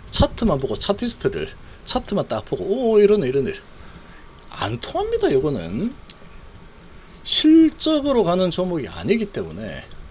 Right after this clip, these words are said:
재료로 가는 종목이라서, 또 세력주라서 차트 하나만 보고 어떻게 한다, 말도 안 되는 헛소리입니다. 헛소리. 말도 안 됩니다. 이거는.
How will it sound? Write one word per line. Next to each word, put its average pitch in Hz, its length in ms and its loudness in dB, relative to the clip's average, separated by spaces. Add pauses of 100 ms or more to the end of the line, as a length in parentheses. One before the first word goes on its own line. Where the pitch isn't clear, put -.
(400)
재료로 254 440 2
가는 160 220 2
종목이라서, 95 680 -4 (380)
또 - 80 -10
세력주라서 175 720 0 (400)
차트 - 420 0
하나만 247 540 4
보고 156 560 0 (340)
어떻게 190 340 -2
한다, 87 200 -10 (500)
말도 147 400 -2
안 - 120 -18
되는 120 160 -4
헛소리입니다. - 540 0
헛소리. - 360 -8 (1120)
말도 127 400 0
안 381 100 2
됩니다. 131 260 -2
이거는. 80 240 -10